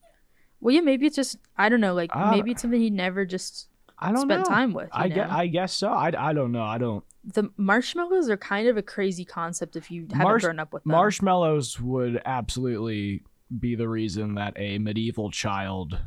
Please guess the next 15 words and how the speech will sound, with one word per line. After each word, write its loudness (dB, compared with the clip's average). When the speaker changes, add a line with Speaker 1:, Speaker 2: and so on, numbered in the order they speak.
Speaker 2:
uh, -4
passes -2
away. -6
Speaker 1:
Right. 2
Hundred 0
percent. -10
But -2
there's, 4
like, 6
gelatin 0
is, 2
like, 2
an 0
insane -2
concept. -8